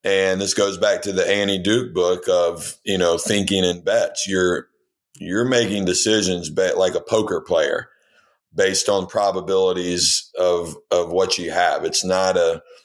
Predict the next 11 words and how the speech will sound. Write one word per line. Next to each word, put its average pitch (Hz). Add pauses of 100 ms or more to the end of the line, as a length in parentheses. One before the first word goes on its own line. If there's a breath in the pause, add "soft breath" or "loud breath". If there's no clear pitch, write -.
it's -
not 98
a 82
chess -
or 85
checkers 90
move. 80
It's 82
a 78
poker 92
move, 78